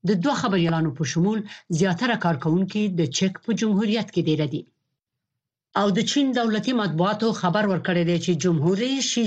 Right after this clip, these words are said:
جی پینګ د سوریې د جمهور رئیس بشار الاسد سره کتلي دي. جمهور رئیس بشار الاسد پرون په رسمي سفر چین ته رسېدلی دی.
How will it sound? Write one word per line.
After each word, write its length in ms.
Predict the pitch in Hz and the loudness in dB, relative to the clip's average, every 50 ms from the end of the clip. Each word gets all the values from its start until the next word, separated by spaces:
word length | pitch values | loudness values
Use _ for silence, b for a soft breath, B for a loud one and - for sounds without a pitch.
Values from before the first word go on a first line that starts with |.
| 170 175 | 2 2
جی 100 | 185 170 170 175 | 2 0 0 0
پینګ 180 | 196 220 240 240 233 233 214 208 | 0 0 0 0 0 0 0 0
د 20 | 196 202 | 0 0
سوریې 300 | - 190 190 175 196 214 226 185 | 2 2 2 4 2 2 2 0
د 20 | 196 175 147 | 0 0 2
جمهور 280 | 170 160 143 160 180 175 190 | 2 2 2 2 2 2 0
رئیس 160 | 214 226 208 - - 147 | 0 -2 -2 -4 -4 -2
بشار 360 | 185 175 - 170 175 170 165 170 | 0 0 2 0 0 0 2 0
الاسد 300 | 160 170 165 - 214 214 - - | 0 0 0 0 -2 -2 -2 -2
سره 120 | 175 160 151 - | -2 -2 -2 0
کتلي 320 | 139 131 - 156 143 147 135 131 | -2 -2 -2 -2 -2 -2 -2 -4
دي. 80 | 131 127 - _ _ _ _ _ _ _ _ _ _ - | -4 -8 -10 _ _ _ _ _ _ _ _ _ _ -6
جمهور 340 | - 247 240 214 262 285 254 269 | -2 0 2 2 2 0 0 0
رئیس 200 | 277 220 185 170 208 | 0 0 0 0 0
بشار 240 | - - 196 185 175 175 | 0 0 0 0 0 2
الاسد 360 | 170 170 165 - 208 196 - - 175 | 0 0 0 0 -2 -4 -2 0 0
پرون 260 | 180 196 202 190 - 185 | 0 2 0 0 0 0
په 100 | 165 160 | 0 0
رسمي 260 | 151 127 - 233 226 214 | 0 0 0 -2 0 0
سفر 340 | 190 - - 170 156 135 - B B B B B - | 0 0 0 0 -2 -2 -6 B B B B B -4
چین 140 | - 269 220 170 175 | 0 0 0 2 0
ته 100 | 151 147 | 0 -2
رسېدلی 420 | 131 147 160 139 147 139 139 135 123 | -2 -2 -2 -2 -2 -2 -4 -4 -6
دی. 80 | - | -10